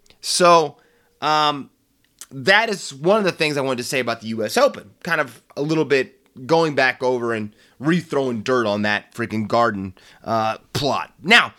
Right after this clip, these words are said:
what I wanted to talk about, about the U S Open is,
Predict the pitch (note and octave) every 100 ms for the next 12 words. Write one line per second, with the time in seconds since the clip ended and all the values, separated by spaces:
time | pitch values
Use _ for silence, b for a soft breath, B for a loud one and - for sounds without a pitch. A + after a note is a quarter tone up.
0 | B B F#3+ E3+ G#3 A#4 F#4 - D3+ C3+
1 | A#2+ B2 A2+ G#2+ A2+ A2+ G#2 G#2 G#2+ G#2+
2 | G#2+ G#2 A2 A2+ G#2+ -